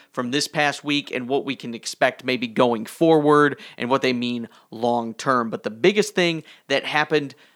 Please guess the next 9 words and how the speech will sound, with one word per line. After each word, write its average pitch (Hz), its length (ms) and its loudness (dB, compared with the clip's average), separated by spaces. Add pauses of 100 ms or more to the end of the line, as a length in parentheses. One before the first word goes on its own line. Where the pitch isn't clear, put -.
(160)
this 143 180 -4
past 147 340 -2
week 143 380 -6
is 131 220 -6
that 117 200 -6
streaks - 580 -4
came 156 480 -4
to - 120 -10
die 117 640 0